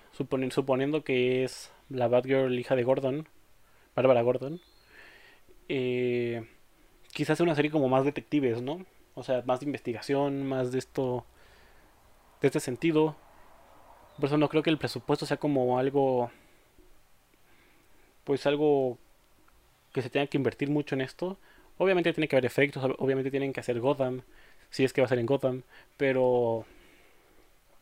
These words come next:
Pues la historia prácticamente ya está hecha, ¿no? O sea, y pues el traje es un traje de... de licra. No creo que... Ahí sí no creo que el, el presu-, o sea, yo creo que está bien para una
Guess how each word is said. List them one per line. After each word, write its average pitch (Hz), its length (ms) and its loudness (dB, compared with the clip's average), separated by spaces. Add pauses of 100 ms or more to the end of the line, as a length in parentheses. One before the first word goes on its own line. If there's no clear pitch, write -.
(520)
Pues 147 120 0
la 135 60 2
historia 175 260 0
prácticamente 151 460 0
ya 139 60 2
está 139 160 2
hecha, 160 260 0
¿no? 139 240 -2 (960)
O 120 140 -4
sea, 131 240 2
y 123 340 0 (400)
pues 131 140 -2
el 127 80 0
traje 135 480 4
es - 180 -4
un 131 80 -4
traje 131 280 -2
de... 117 420 -4 (720)
de 117 680 -8
licra. 135 520 -2 (1160)
No 135 260 2
creo 147 180 0
que... 127 640 2 (300)
Ahí 160 160 2
sí 185 100 0
no 180 120 4
creo 160 120 0
que 165 80 0
el, 139 220 0
el 131 140 -4
presu-, 135 280 -6 (100)
o 139 80 -8
sea, 139 140 2
yo 147 140 4
creo 165 140 -4
que 160 80 -4
está 147 180 2
bien 143 260 0
para 131 220 2
una 127 560 -2